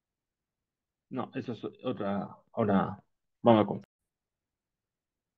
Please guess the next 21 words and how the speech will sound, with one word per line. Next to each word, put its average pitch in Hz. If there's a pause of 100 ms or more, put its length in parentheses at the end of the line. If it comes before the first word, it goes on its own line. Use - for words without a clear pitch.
(220)
Pregunta 151
de 165
la 151
Gemara, 131
"Ube-, 143
udeavid 147
aji, 147 (280)
lav 156
tzedakah 143
gemurahu", 123 (640)
y 120
aquella 139
persona 143
que 127
da 139
tzedakah 135 (680)
para 117
que 110 (220)
recen 156
por 120
él, 131